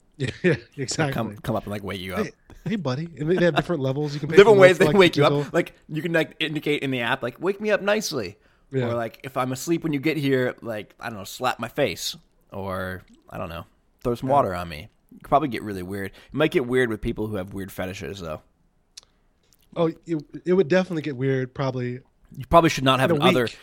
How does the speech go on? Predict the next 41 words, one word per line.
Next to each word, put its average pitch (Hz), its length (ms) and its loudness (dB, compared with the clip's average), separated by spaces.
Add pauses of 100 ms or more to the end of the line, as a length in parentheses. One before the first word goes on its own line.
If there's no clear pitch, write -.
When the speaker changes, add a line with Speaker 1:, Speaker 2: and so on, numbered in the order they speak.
(120)
Speaker 2:
have 151 180 4
not, 135 220 4
not 139 220 0
have 147 120 2
an 135 140 -4
other 123 300 2
field 101 500 -8
in 104 160 -8
there. 98 140 -6
Speaker 1:
Yeah, 147 80 0
exactly. 110 580 -6 (340)
Speaker 2:
"Wake 143 200 2
me 151 100 2
up 139 100 -2
with 131 120 -4
your 120 80 -4
feet. 135 420 -2 (800)
Speaker 1:
Yeah. 117 320 -10
Speaker 2:
Lick 135 220 -4
my 120 100 -2
face." - 540 -2 (1500)
No, 104 100 -10
thank - 260 -14
you. 73 100 -14 (420)
Speaker 1:
Man. 139 600 -2 (500)
Speaker 2:
They 190 180 6
could, 170 240 -2 (100)
oh, 143 140 8
I 139 140 10
would 196 140 8
pay 175 140 6
extra 160 340 2
for - 80 -10
them 147 140 0
to 139 60 2
bring 135 140 2
a 135 40 0
little 123 160 2
basket 123 420 0
of 98 100 -4
puppies 202 520 2